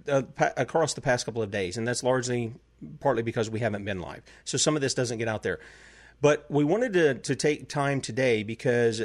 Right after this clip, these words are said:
there are, were a couple of articles I put out with some video information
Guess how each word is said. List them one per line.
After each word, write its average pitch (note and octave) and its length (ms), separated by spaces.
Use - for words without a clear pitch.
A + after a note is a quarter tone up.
there C3+ 480
are, B2 220
were C3 220
a A#2+ 40
couple G#3+ 240
of E3 80
articles B2+ 380
I A2+ 80
put A#2 240
out G#2+ 260
with C3+ 180
some B2+ 160
video D3+ 320
information G#2+ 680